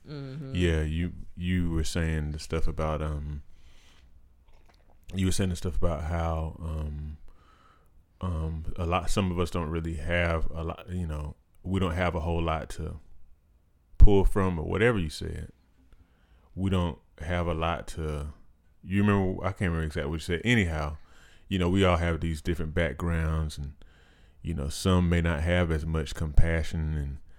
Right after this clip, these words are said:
Speaker 1: Oh, yeah.
Speaker 2: love and stuff to draw from. But the human way, unfortunately, is a lot of times to fault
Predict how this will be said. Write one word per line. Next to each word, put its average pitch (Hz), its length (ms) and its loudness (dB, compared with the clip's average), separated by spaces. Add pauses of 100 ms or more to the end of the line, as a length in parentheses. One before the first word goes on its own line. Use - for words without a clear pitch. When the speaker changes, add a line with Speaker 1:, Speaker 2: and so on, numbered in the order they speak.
(140)
Speaker 1:
Oh, 156 120 -14
yeah. 73 160 -10
Speaker 2:
love 85 260 4
and 80 80 4
stuff 82 220 -2
to 78 80 -4
draw 82 400 2
from. 73 500 -2 (420)
But 82 340 2
the 80 100 -8
human 101 400 2
way, 80 400 -2 (300)
unfortunately, 85 800 -2
is 80 140 -6
a 80 60 -6
lot 82 180 0
of 80 60 -4
times 76 260 -4
to - 80 -8
fault - 520 -2